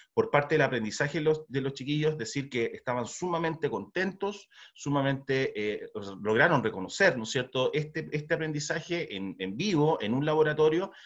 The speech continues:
sumamente entretenido, práctico, sencillo. Agradecer al proyecto Mineduca y también motivar e incentivar al resto de profesores y a todos los profesores de nuestro país a que puedan participar de estas actividades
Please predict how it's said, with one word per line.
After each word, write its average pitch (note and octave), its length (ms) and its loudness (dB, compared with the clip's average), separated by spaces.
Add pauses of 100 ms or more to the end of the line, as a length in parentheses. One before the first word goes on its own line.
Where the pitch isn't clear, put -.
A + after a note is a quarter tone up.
(100)
sumamente F#3+ 580 0
entretenido, F3 680 -2
práctico, G3 420 -2
sencillo. F3 680 -4 (200)
Agradecer G2 540 0
al D#3 80 -2
proyecto D#3 300 -2
Mineduca E3+ 600 0 (300)
y A2 120 -4
también A#2+ 380 4
motivar G#2+ 460 2
e G#2 60 -4
incentivar G#2 680 2
al E2+ 140 -6
resto E3 300 -2
de - 40 -6
profesores F#3+ 540 -4
y A2 80 -4
a F2 80 -6
todos G#3 180 2
los A3 100 -2
profesores F#3+ 440 -6
de F3 80 -2
nuestro F#3 280 -4
país F3+ 280 0
a D3+ 80 -6
que C3 80 -6
puedan D3+ 240 -4
participar D3+ 500 -6
de E3 80 -4
estas D#3 260 -6
actividades D#3+ 680 0